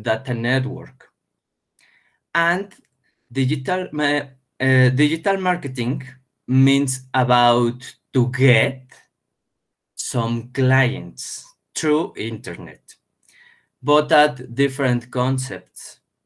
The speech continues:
okay? Do not forget it. Just remember that e-commerce is about to sell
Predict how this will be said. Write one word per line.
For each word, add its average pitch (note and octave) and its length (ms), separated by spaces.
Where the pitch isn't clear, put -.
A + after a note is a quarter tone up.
okay? C#3 560
Do B2+ 200
not B2 300
forget B2 560
it. - 280
Just C#3+ 640
remember C3+ 640
that A2 440
e-commerce F3+ 960
is C3+ 320
about A#2 440
to A#2+ 80
sell G3+ 640